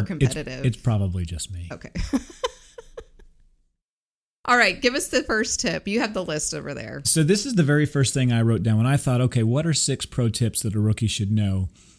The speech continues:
Speaker 1: The very, very first thing that came to my mind involves two things, and they're closely related, but I wrote down shoes and fitness. So, okay, hear me out.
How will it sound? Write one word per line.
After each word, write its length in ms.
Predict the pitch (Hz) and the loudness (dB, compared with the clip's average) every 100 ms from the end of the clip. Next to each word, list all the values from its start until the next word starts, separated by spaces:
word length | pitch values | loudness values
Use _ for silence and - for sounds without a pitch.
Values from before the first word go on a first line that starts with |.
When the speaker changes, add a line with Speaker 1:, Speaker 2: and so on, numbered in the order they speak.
| _ | _
Speaker 1:
The 120 | 120 120 | 0 2
very, 480 | 101 127 135 143 | 4 4 4 4
very 500 | 123 110 120 123 104 | 4 2 4 4 4
first 360 | 101 - 110 - | 0 0 0 2
thing 140 | 113 107 | 4 2
that 120 | 101 | 2
came 180 | 113 110 | 0 2
to 60 | |
my 140 | 104 101 | 2 2
mind 500 | 101 101 139 98 98 - - _ _ | 2 2 2 0 -2 -8 -20 _ _
involves 400 | - 110 107 101 | 2 2 2 0
two 200 | - 139 | 2 2
things, 540 | 123 107 92 101 - - _ _ _ _ _ _ _ - | 2 0 -2 -4 -6 -6 _ _ _ _ _ _ _ 0
and 120 | 113 | 2
they're 140 | 110 | 2
closely 380 | 101 127 117 123 | 2 2 2 4
related, 480 | 117 110 95 90 92 | 4 4 0 -2 0
but 260 | 123 104 - - _ _ _ | 2 2 -4 -20 _ _ _
I 60 | 123 | 4
wrote 200 | 131 120 | 4 4
down 380 | 120 104 101 90 _ | 2 2 0 -2 _
shoes 800 | - - 156 151 151 143 - - _ _ _ - | -6 4 6 8 6 2 -2 -6 _ _ _ 0
and 180 | 113 92 | 0 0
fitness. 760 | - 120 - 92 - - - - _ _ _ _ _ _ _ _ - | -2 -4 -4 -4 0 0 -2 -12 _ _ _ _ _ _ _ _ -4
So, 200 | 127 123 | 0 2
okay, 220 | 123 131 | 2 4
hear 160 | 113 143 | 4 4
me 120 | 151 | 4
out. 180 | 101 | 0